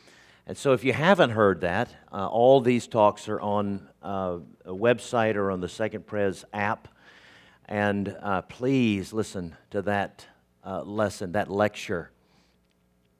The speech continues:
by Barton Kimbrough. We pick up in verse four of chapter two, where he left off. We'll go to the end of the chapter, and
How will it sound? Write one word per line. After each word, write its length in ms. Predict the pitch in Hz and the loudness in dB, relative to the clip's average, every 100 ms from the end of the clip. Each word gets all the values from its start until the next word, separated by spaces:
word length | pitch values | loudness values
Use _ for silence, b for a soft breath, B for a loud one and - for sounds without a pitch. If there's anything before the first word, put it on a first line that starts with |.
| - _ | -20 _
by 160 | 113 104 | 2 2
Barton 380 | 107 104 85 | 4 2 0
Kimbrough. 460 | 92 120 113 90 73 _ B B B B B - | -4 -2 -2 -4 -8 _ B B B B B 0
We 120 | 139 | 0
pick 280 | - 165 165 | 6 6 8
up 160 | 147 | 6
in 140 | 131 107 | 4 6
verse 320 | 131 135 - | 6 4 0
four 500 | - 156 127 98 113 | 0 4 6 6 4
of 220 | 113 107 | 2 -2
chapter 400 | - 117 110 110 | 0 -2 0 -6
two, 340 | - 147 117 | -2 2 4
where 140 | 107 107 | 4 2
he 180 | 123 120 | 0 2
left 320 | 110 101 - | 2 2 0
off. 320 | 127 117 - | 4 4 2
We'll 100 | 107 | -4
go 220 | 101 117 | 0 0
to 100 | 120 | 0
the 160 | 95 104 | -4 0
end 160 | 127 | 0
of 100 | 113 | 0
the 60 | 90 | -4
chapter, 520 | - 120 120 - 104 | -8 -4 -4 -4 -6
and 340 | 95 110 104 | -2 -2 -2